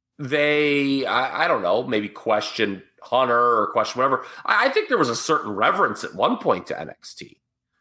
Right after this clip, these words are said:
But now I, I, I think even, it's not just us fans, it's, like, in the building, and not, like, just, you know, like, frickin',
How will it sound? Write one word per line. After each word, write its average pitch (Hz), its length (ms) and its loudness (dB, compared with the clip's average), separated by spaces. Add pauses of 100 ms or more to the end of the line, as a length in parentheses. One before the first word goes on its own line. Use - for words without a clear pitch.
(240)
But 120 380 0
now 165 400 2
I, 107 140 2
I, 117 320 0
I 110 40 -2
think 139 300 -4
even, 139 360 -2
it's 117 220 -10
not 151 240 0
just - 160 -4
us 107 180 2
fans, 117 400 0
it's, 78 140 -18
like, 92 240 -6
in 139 220 0
the 95 60 -2
building, 113 580 0
and 214 120 0
not, 254 320 0
like, 123 200 0
just, - 360 -6
you 120 120 -6
know, 82 160 0
like, 82 280 -2 (640)
frickin', 90 640 0